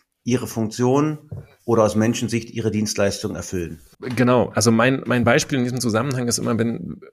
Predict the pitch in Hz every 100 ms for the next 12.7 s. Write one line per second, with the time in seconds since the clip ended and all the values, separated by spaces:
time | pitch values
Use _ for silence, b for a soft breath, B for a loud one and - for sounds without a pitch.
0 | - 117 113 110 107 110 123 139 131 -
1 | 110 123 117 - - 113 127 117 120 110
2 | 95 113 127 135 123 139 104 104 107 -
3 | 143 127 123 120 127 135 113 104 104 -
4 | - 104 - 113 113 104 113 120 98 117
5 | - 120 120 120 104 113 - 104 104 _
6 | 110 127 131 123 127 - - - 113 120
7 | 123 120 - 113 98 101 101 101 98 101
8 | 107 104 101 - - - - 139 - -
9 | _ - - 60 - - - - 143 -
10 | - 135 143 165 220 - - 135 - -
11 | 135 147 170 - B B 120 120 - -
12 | _ - 117 113 117 110